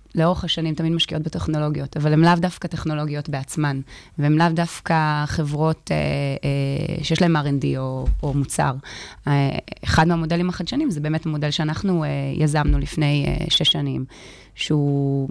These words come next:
מודל שמשלב בתוכו גם פלטפורמה אינטרנטית, כלומר ממש מוצר, וגם, אה, פעילות של קרן הון סיכון. אז זו,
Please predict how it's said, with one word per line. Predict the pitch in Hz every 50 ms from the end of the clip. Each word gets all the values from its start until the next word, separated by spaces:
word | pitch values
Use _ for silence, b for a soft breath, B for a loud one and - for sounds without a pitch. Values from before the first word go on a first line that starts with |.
| - -
מודל | 143 143 147 151 165 165
שמשלב | 170 - 170 160 151 - - 151 165 170
בתוכו | 165 180 - - - 151 143 139
גם | 143 156 165 160 147 139 139 135 -
פלטפורמה | - 151 143 - - - - 156 147 147 139 135
אינטרנטית, | 135 135 135 160 151 156 156 143 143 - 151 147 -
כלומר | - 156 143 147
ממש | 151 165 - -
מוצר, | 175 160 - - - 143 135 135 135 160 190 B B B B B B B B B B B _ -
וגם, | 139 143 143 135 175 214 269 294 277 269 262 247 - - 175
אה, | 156 151 147 147 143 139 139 135 135 135 147 - _ _ _ _ _ _ _ - _ _ - - -
פעילות | - 180 160 208 285 -
של | - 151
קרן | - 170 165 170
הון | 170 165
סיכון. | - - 175 - - 156 143 131 127 B B B B B B B B B -
אז | 151 147 147 143 151 - -
זו, | 151 151 202